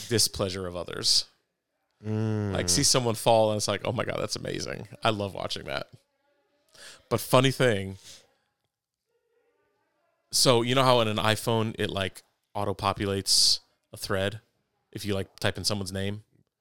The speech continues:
Speaker 2: Yeah, yeah.
Speaker 1: So I have a thread going with Liam and his wife, Deborah, with a D. I also have a thread going, a very spiritual thread going with Liam and a pastor in town, also begins with a D.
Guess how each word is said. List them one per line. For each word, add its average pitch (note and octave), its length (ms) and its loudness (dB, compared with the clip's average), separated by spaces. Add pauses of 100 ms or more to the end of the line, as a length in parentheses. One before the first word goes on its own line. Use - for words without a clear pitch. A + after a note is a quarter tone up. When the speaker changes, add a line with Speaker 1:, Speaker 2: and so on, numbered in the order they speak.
(260)
Speaker 2:
Yeah, G#2+ 240 -2 (260)
yeah. D3+ 80 -6
Speaker 1:
So A2+ 340 2
I A2+ 100 0
have B2 120 0
a A#2 40 -6
thread A2 320 -4
going G#2+ 360 -2
with F#2 340 -2 (260)
Liam G2 240 0
and F#2+ 80 -2
his F#2+ 120 -6
wife, F#2 320 -4 (360)
Deborah, A2 800 0
with F#2+ 160 -8
a F2+ 40 -8
D. F2+ 360 -8 (540)
I G2+ 100 -2
also G#2 240 2
have G#2+ 100 2
a G2+ 60 0
thread G2 320 -4
going, F#2 300 -4
a G#2 80 -4
very G2 180 0
spiritual D#3 400 4
thread F#2+ 300 -6
going F#2+ 260 -4
with F#2 240 -8 (420)
Liam G#2 400 0
and G2+ 120 -4
a F#2 100 -4
pastor F#2+ 680 -2 (340)
in F#2+ 120 -6
town, F2 380 -6 (460)
also G#2 260 0
begins F2+ 260 -8
with F2+ 120 -8
a F2+ 40 -8
D. - 280 -6